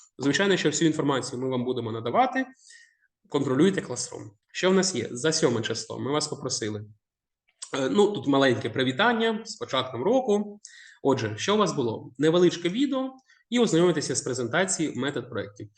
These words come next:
Learning Apps, невеличке завдання, це якраз по тій презентації. Тобто ми з вами основні етапи комп'ютерного моделювання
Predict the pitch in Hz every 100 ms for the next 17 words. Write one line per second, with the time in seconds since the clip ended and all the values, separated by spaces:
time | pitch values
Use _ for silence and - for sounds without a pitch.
0 | - - 143 151 123 113 - - 247 -
1 | - - 151 156 165 170 - 143 147 156
2 | 151 147 147 - - 196 233 - 160 151
3 | 139 123 135 131 127 113 104 104 110 107
4 | - - - - 135 131 175 147 139 135
5 | - 123 143 147 143 131 123 123 117 127
6 | 127 123 131 143 160 233 277 262 233